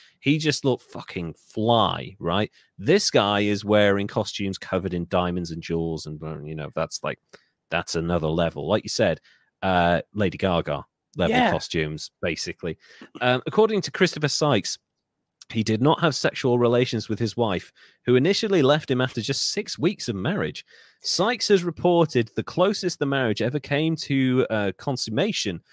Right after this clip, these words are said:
Speaker 1: was that he would make her pose naked, covered top to bottom in jewels, because of course he fucking did,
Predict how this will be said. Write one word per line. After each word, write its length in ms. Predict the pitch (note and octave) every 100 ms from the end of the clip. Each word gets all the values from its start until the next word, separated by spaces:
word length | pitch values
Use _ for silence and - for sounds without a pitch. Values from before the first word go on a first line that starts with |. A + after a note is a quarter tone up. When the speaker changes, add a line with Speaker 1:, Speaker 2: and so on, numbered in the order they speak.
| _ _ _
Speaker 1:
was 380 | A#2 C3 C3 -
that 220 | B2+ A#2
he 420 | - - D3 D#3 D3+
would 280 | C#3+ B2+
make 360 | A2+ B2 F3 -
her 200 | - F#3
pose 420 | - F3 F3+ E3+
naked, 480 | C#3 D#3 C#3+ F#2+ F#2+ - _ _ _
covered 480 | - F#3 A3 C4 D#3+
top 260 | - F3+ -
to 120 | C#3
bottom 440 | D3 D3 C#3 C#3 C3
in 180 | B2+ D3
jewels, 520 | A2+ D3+ B2+ F#2+ F#2+
because 400 | F#2 - E2 - -
of 160 | F#2 -
course 280 | G#2+ E2
he 100 | E2+
fucking 420 | - G#2 - F2+ E2
did, 220 | E2+